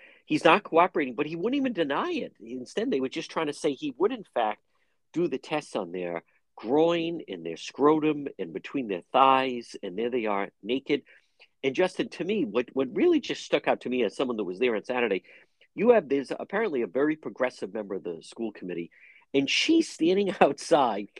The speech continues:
Keep in mind, they were outside, but she has on a Black Lives Matter mask. Like, Black Lives <laughs> Matter, you're allowing young boys, and you, they knew about it, to go in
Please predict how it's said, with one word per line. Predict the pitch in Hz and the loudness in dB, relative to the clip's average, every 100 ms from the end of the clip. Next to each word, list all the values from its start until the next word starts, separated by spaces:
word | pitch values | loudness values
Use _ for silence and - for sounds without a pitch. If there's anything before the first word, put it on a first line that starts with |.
| - | -10
Keep | 214 247 | -2 0
in | 185 | 2
mind, | 147 | 2
they | 127 | 0
were | 127 | 2
outside, | 131 123 139 123 107 101 - - _ | 2 0 0 0 0 -6 -18 -20 _
but | 196 - | -4 0
she | 254 | 0
has | 247 | 0
on | 220 | -2
a | 156 | -4
Black | 220 165 220 - | 2 4 4 2
Lives | 170 151 131 | -6 -4 -4
Matter | 135 123 104 | -2 -2 -4
mask. | 101 123 98 78 - _ _ _ _ 185 | -4 -2 -4 -6 -18 _ _ _ _ -6
Like, | 185 - 110 | -6 -8 -6
Black | 139 320 370 - | 0 0 0 -6
Lives | 156 107 98 120 - | -4 -4 -6 -10 -12
<laughs> | - | -4
Matter, | 359 320 - 156 - - - - | -4 0 0 0 -4 -16 -20 -8
you're | 220 285 302 | 0 2 4
allowing | 214 160 214 262 226 165 135 151 | 2 2 4 4 4 0 -4 -10
young | 151 143 151 214 269 285 269 | -16 -6 4 6 6 2 -6
boys, | 220 196 220 247 208 117 87 - - _ _ _ _ _ _ _ 175 | -4 2 4 4 2 -4 -12 -20 -20 _ _ _ _ _ _ _ -20
and | 208 | -20
you, | 254 | -8
they | 170 277 | -4 -4
knew | 247 233 381 | -2 4 6
about | 392 202 151 | 6 2 -4
it, | 135 - | -6 -10
to | |
go | 127 147 180 | -8 -2 2
in | 220 214 | 2 0